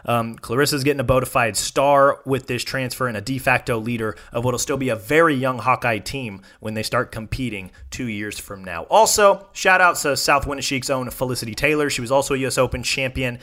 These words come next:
at fifty-three kilograms. Felicity went from unseeded to first place, recording two pins to reach the finals, and then a fourteen to three technical fall in the finals over Alyssa Lampe, who's a two-time world bronze medalist. Um,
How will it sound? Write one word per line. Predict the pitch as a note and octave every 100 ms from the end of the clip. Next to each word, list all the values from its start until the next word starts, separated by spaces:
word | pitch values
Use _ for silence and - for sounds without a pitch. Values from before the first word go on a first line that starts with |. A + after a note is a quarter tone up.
| -
at | - G#2
fifty-three | - A#2 A2+ - D3 C3+
kilograms. | C#3 C#3+ C3 C3 B2+ A#2+
Felicity | A#2+ C3 C3 C3+ B2+ - - -
went | C3+
from | C3 B2+
unseeded | C3+ F#3 - G3 F3+ D#3+
to | C#3
first | - F3 -
place, | - C3 B2
recording | C3 A#2+ C3 A2
two | - F3+
pins | C#3+ F3 D#3+
to | C3
reach | C3+ C#3 -
the |
finals, | A#2 D#3 D#3+ D#3 D#3 - -
and | -
then | B2
a | G#2
fourteen | - F3+ E3 - F3 D#3+
to |
three | C3 D3 C#3+
technical | C#3+ C#3 C3+ A#2+
fall | - C3+ B2+ B2+ - _
in | C#3+ D3+
the |
finals | B2+ C3+ C3 B2+ A#2+ - -
over | - C3 C3
Alyssa | A#2+ A#2+ B2 - A2
Lampe, | B2 C#3 C3+ B2+
who's | A#2
a | G#2
two-time | F3 E3 D3+ C3+
world | B2+ A2+
bronze | F#2+ G#2 G2 G2
medalist. | C#3+ E3+ D#3+ D#3 D3 - - - _
Um, | A#2 A#2 G#2+ G2 F#2